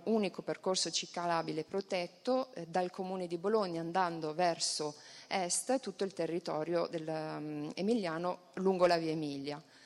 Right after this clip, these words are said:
Eh, l'altro asse è quello della Valle del Santerno, che interessa tutto il circondario imolese, diciamo da nord a sud, quindi andiamo da montagna fino alla pianura. E, mm, l'ultimo asse metropolitano che abbiamo voluto valorizzare era quello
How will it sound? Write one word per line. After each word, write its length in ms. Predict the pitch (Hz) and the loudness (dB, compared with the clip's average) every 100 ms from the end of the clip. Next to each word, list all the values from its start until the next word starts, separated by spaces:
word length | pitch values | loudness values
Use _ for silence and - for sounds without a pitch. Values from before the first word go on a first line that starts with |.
| - - - | -20 -14 -2
Eh, 680 | 180 170 160 156 156 156 151 165 | 0 2 0 -2 -4 -4 -4 -2
l'altro 480 | 175 175 165 175 | 2 2 2 4
asse 280 | 180 165 - | 4 2 -2
è 40 | - | 2
quello 180 | 165 165 | 2 4
della 160 | 156 | 2
Valle 240 | 151 151 147 | 2 0 0
del 160 | 147 | -4
Santerno, 580 | - 202 202 196 190 247 | -2 -4 -2 -2 0 -2
che 100 | 196 | -4
interessa 420 | 156 156 147 - | -4 -4 -4 -4
tutto 240 | 170 196 160 | -6 -6 -6
il 60 | |
circondario 640 | - 151 - 165 165 156 156 | -6 -8 -8 -8 -6 -6 -4
imolese, 420 | 170 180 175 151 | -4 -2 -2 -4
diciamo 380 | 147 - 170 156 | -4 -4 -4 -4
da 100 | 160 | -4
nord 320 | 170 156 151 | -4 -4 -4
a 60 | 202 | -2
sud, 340 | - 247 - | -2 -4 -6
quindi 260 | - 175 - | -8 -6 -6
andiamo 360 | 160 160 160 | -4 -2 -2
da 100 | 160 | -2
montagna 800 | 160 165 175 185 165 156 160 - - 160 | -2 -4 -4 -4 -4 -4 -6 -8 -10 -16
fino 260 | - 175 156 | -8 -4 -4
alla 100 | 160 | -4
pianura. 640 | - 240 208 170 180 220 277 - - - - - - | -4 -2 -2 -4 -2 -4 -6 -14 -20 -20 -20 -20 0
E, 600 | 202 196 180 175 175 170 | 4 4 4 2 2 0
mm, 500 | 170 165 165 160 170 170 165 | -2 -2 -2 -2 -4 -4 0
l'ultimo 520 | 202 220 190 175 165 | 2 4 2 0 -2
asse 380 | 160 - 170 160 | 0 0 0 0
metropolitano 680 | 165 165 170 175 175 196 170 | -2 -2 -4 -6 -4 -4 -4
che 60 | |
abbiamo 220 | 170 170 | -6 -6
voluto 260 | 170 175 180 | -6 -6 -4
valorizzare 800 | 180 185 214 247 202 170 180 180 | -4 -2 -4 -6 -6 -4 0 0
era 180 | 165 180 | 0 -4
quello 520 | - 160 165 175 | -4 -2 2 0